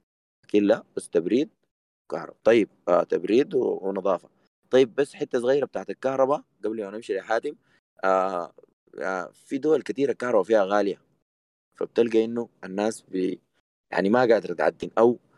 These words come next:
طيب، ما أنت لما تجي تحسب البروفيتابيلتي بتاعتك دي، لازم تطلع حق الكهرباء. ما أنت ما ممكن بجاي تعدين تشيل القروش وتمشي تشتري كهرباء من جيبك، تقول: "لا، أنا والله يا أخي المايننج ده بيديني تلتمية دولار." وأنت في الشهر، وأنت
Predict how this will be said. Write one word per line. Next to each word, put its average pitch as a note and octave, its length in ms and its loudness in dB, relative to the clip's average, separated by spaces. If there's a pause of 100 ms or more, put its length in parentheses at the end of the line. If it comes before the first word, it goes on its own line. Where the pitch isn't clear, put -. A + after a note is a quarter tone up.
(340)
طيب، A2+ 260 0
ما A2+ 120 2
أنت C#3 140 0
لما G#2+ 240 -2
تجي B2 420 -6
تحسب A2 340 -2
البروفيتابيلتي F#2 720 -4
بتاعتك G#2+ 320 -2
دي، G2 180 -6 (480)
لازم C#3 260 2
تطلع G#2+ 300 0
حق F2+ 180 -6
الكهرباء. F#2 440 -4 (100)
ما G#2+ 80 2
أنت A#2+ 160 2
ما B2+ 120 4
ممكن A#2 260 -4
بجاي G2 280 2
تعدين A2+ 480 -2 (540)
تشيل A#2+ 260 0
القروش B2 400 4
وتمشي A#2+ 260 -4
تشتري A#2+ 300 2
كهرباء A#2 320 4
من G2 120 -6
جيبك، G2+ 260 4
تقول: A2 300 2
"لا، G#2+ 140 4
أنا G#2+ 80 -4
والله G#2 300 2
يا G2+ 140 0
أخي G2+ 180 -8 (140)
المايننج G2+ 440 -12
ده G#2 60 -4
بيديني F#2+ 260 -14
تلتمية F#2+ 400 -10
دولار." E2+ 360 -8 (460)
وأنت C3 460 2 (420)
في - 60 -18
الشهر، G#2 380 0 (140)
وأنت A2 420 0